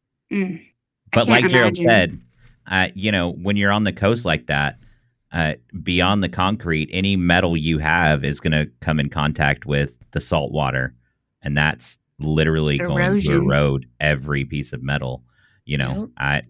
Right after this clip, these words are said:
Speaker 2: I had a Volkswagen Bug I had back in the day, and my, the first thing my dad said was, "Look under the wheel wells and look underneath to see if the salt water's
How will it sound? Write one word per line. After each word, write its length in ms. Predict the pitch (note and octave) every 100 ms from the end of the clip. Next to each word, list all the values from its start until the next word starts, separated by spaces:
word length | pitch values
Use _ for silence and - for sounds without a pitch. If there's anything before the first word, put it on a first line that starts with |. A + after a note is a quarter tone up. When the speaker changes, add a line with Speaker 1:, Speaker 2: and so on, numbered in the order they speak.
| -
Speaker 2:
I 100 | F#2
had 140 | G2
a 40 | E2
Volkswagen 600 | D#2+ D2+ F2+ D#2+ D2+ C#2+
Bug 200 | D#2 D2
I 80 |
had 200 | C#2+ C#2
back 240 | C2 C#2 -
in 80 | C#2+
the 80 |
day, 440 | B1+ C#2 D2+ C#2+ B1+ _ _ _ _
and 280 | D2 C#2 C2 - _ _ _ _ _ -
my, 280 | F2+ D2+ D2
the 160 | D2+
first 280 | - F#2 F2
thing 140 | F2+ E2+
my 120 | D#2
dad 240 | D#2 D2+
said 240 | - E2+ D2
was, 200 | C#2+ -
"Look 180 | D#2+ E2
under 180 | D#2+ D2+
the 120 | C#2+
wheel 220 | D#2 E2
wells 460 | D2 C#2+ C#2+ C#2+ -
and 120 | C2+ C#2
look 180 | D2
underneath 580 | D2+ C2+ C2+ E2 D2 - _ _ _ _
to 80 | -
see 160 | - D#2
if 80 | C#2
the 60 | -
salt 260 | F2+ D#2+
water's 460 | B1 C2 C2 C2